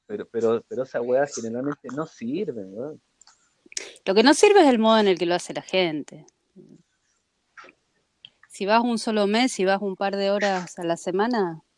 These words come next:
Speaker 2: durante un mes, dos
Speaker 1: Claro.
Speaker 2: meses, y no te
Speaker 1: Sí,
Speaker 2: va a
Speaker 1: porque
Speaker 2: servir de
Speaker 1: ahora la,
Speaker 2: nada.
Speaker 1: la cantidad de hueones que conozco que, que pagan gimnasio, que pagan un año, un plan anual porque es más barato, entonces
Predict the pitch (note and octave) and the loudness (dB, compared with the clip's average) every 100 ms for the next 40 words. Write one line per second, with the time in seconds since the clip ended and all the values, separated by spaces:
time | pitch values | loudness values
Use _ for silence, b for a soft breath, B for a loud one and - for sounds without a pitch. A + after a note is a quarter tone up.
0 | _ _ _ _ _ _ _ _ _ - | _ _ _ _ _ _ _ _ _ -12
1 | - E3 E3 G3 G3+ A3 G#3 F#3 G#3 B3 | -4 -2 2 2 4 4 4 2 2 0
2 | - G3+ F3 - - F#3 E3 E3+ E3+ F3 | 0 0 -2 -8 0 2 2 2 2 2
3 | E3+ F3 E3+ F3+ F3 G3 F#3 D#3+ - - | 2 0 2 2 4 4 4 0 -10 -10
4 | G#2+ G#2+ G#2+ - G#2 A2+ C3 B2+ A2 A#2 | -10 -10 -16 -14 -6 -2 0 0 2 2
5 | B2 G#2+ - F#2+ F#2+ A2+ G2+ - F2+ - | 0 -4 -12 -12 -8 -6 -8 -12 -14 -14
6 | _ _ _ _ G2+ G2+ - _ _ _ | _ _ _ _ -2 0 -2 _ _ _
7 | G#2 - E3+ F#3 C3 A2 - G#2+ A2 G2 | -10 -6 -4 -2 -4 -8 -8 -6 -6 -6
8 | F#2+ A2 G#2+ C#3 D#3 B2 A2+ C#3 C3+ F#2 | -8 -8 -6 -6 -6 -6 -8 -8 -8 -8
9 | G2+ G2+ C3 B2+ A2+ B2+ D#3 - C3 - | -10 -10 -8 -4 -2 0 -2 -4 -10 -12
10 | A#2 C3 D#3 E3 B2 G2+ A2+ - | -10 -8 -2 0 -2 -4 -6 -8